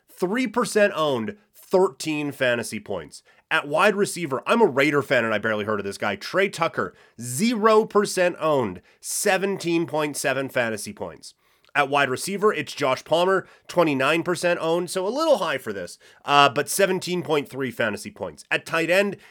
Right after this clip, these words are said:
it's Hunter Henry, twenty-four percent owned, twelve point six fantasy points. In our flex, it's Jamal Agnew, zero percent owned again, thirteen fantasy points. Our kicker,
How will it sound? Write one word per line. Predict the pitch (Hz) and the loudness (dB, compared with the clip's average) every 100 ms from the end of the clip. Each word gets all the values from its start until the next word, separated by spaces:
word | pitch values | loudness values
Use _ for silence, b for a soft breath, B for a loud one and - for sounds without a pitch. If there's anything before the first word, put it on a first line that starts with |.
| B | B
it's | - 156 | -6 -6
Hunter | - 175 151 | 0 2 4
Henry, | 135 160 170 147 _ _ | 4 4 2 0 _ _
twenty-four | - 214 202 - 185 | 0 0 2 2 2
percent | 196 196 190 196 | 2 -2 2 0
owned, | 180 190 190 - b _ | 4 2 2 -4 b _
twelve | - 180 180 160 | 0 4 4 2
point | 175 170 156 | 0 0 0
six | - - - | -4 -4 0
fantasy | 143 127 120 110 | 2 2 0 -6
points. | - 98 73 - _ _ - | -8 -8 -8 -20 _ _ -2
In | 156 | 4
our | 151 | 4
flex, | 147 - 233 202 - - b b | 4 0 2 2 0 -10 b b
it's | - 160 | -4 -4
Jamal | 127 165 151 143 165 196 - | -2 -2 2 4 4 4 2
Agnew, | 143 151 139 113 80 b b b | -2 -2 -2 -4 -6 b b b
zero | 110 113 214 240 226 | -10 -2 4 6 6
percent | 214 196 208 190 | 4 4 4 6
owned | 160 143 | 4 2
again, | 127 107 101 b b | 2 2 0 b b
thirteen | - 170 170 - 147 143 | 2 2 2 -2 -2 -2
fantasy | 127 123 107 104 | 0 0 0 -6
points. | 95 98 78 - - _ _ | -10 -10 -10 -18 -20 _ _
Our | - 127 | -4 -4
kicker, | - 214 214 208 | 0 2 6 6